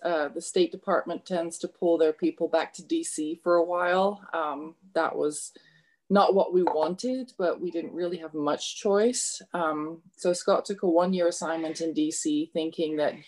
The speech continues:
he would put in his D C time and then be able to go back overseas.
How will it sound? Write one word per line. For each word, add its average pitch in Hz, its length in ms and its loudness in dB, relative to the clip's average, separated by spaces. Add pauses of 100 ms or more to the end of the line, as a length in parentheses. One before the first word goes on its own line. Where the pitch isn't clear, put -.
(200)
he 165 200 -2
would 151 240 2 (180)
put 170 140 4
in 165 100 4
his 147 160 -2
D 160 140 0
C 156 240 -4
time 151 320 -2
and 143 100 0
then 143 260 -4
be 147 120 4
able 143 160 2
to 147 120 -6
go 143 140 2
back 143 220 -2
overseas. 170 840 2